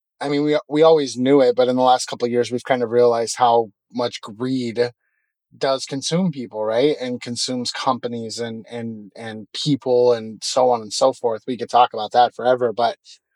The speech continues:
you know, when there's a lot of zeros, and especially back then, right? You're talking, like,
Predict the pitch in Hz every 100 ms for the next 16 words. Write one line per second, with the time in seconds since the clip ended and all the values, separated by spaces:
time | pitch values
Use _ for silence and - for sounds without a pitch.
0 | _ - 151 143 143 147 175 170 151 139
1 | 139 117 143 135 123 127 - 175 180 143
2 | 123 - 127 113 110 120 127 _ _ _
3 | 160 151 156 131 120 113 113 104 -